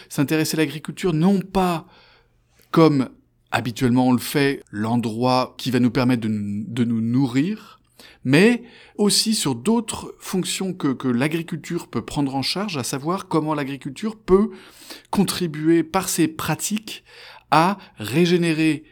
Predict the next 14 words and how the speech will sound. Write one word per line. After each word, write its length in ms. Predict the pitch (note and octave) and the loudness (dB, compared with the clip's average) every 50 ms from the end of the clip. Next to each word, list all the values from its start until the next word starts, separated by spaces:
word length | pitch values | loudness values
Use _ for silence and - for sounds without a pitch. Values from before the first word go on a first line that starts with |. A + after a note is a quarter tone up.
| _ _ _ | _ _ _
le 140 | - A2+ A2+ | -4 -2 -2
vivant 500 | G#2 G#2+ A2 G#2+ B2 D#3 A#3+ - - - _ _ _ _ _ _ _ - _ _ _ _ - _ _ - _ _ - | -2 -2 -2 -2 0 -2 -2 -4 -10 -20 _ _ _ _ _ _ _ -20 _ _ _ _ -20 _ _ -20 _ _ 4
et 300 | G#3 A3+ A#3+ B3 A#3+ - - _ _ _ | 6 6 6 6 4 -2 -14 _ _ _
régénérer, 920 | - A2+ G#2 E3 E3+ D#3 E3 E3 D#3+ D3 A#2+ E3+ F#3 G#3 A3 G#3+ - - _ _ - A2 | -12 -2 2 2 2 2 2 -2 -2 -2 0 2 2 2 2 0 -8 -18 _ _ -6 -2
euh, 200 | A#2 A#2+ B2 A#2+ | -2 -2 0 2
la, 200 | C3 C3+ B2 B2+ | 0 0 0 0
la 120 | C3+ C3+ | -2 -2
société, 600 | B2+ - D#3 C3 - D#3+ - - - B2+ C3 D3 D3+ | -2 -2 -2 -2 0 0 -2 0 0 -2 0 0 2
les 280 | C#3 C3+ C3+ B2 A2+ | 2 2 0 0 0
hommes, 260 | C3 B2+ C#3+ D#3+ E3+ E3 | 0 0 0 0 0 -2
euh, 240 | A#2 A#2 A2+ A2 G#2 | -2 -2 -4 -4 -4
à 100 | - C3 | -4 -6
travers, 560 | B2 - - C3 A#2 A2 A#2 A#2+ C3+ C#3+ B2 | -6 -6 -8 -8 -6 -4 -2 -2 -2 -2 -2
euh, 160 | A#2+ A2+ A2+ | -4 -4 -4